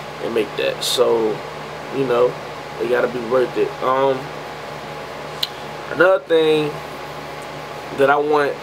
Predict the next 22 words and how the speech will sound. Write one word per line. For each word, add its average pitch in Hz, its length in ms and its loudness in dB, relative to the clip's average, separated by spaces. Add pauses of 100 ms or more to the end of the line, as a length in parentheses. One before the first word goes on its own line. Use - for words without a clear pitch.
to 156 100 0
come 143 300 2 (160)
through 175 200 10
the 156 60 0
Chop 170 320 4
Shop 123 300 -2 (760)
is 127 100 4
I 143 80 6
wanna 151 580 6 (220)
establish 147 680 4
this 143 280 4 (100)
Virginia 131 760 4 (840)
unity 156 560 6 (120)
thing, 104 380 0 (200)
because 127 580 2 (680)
I - 60 0
think 175 340 4
everybody 143 540 4
get 143 220 4
it 123 120 6
confused 147 720 2
when, 135 420 6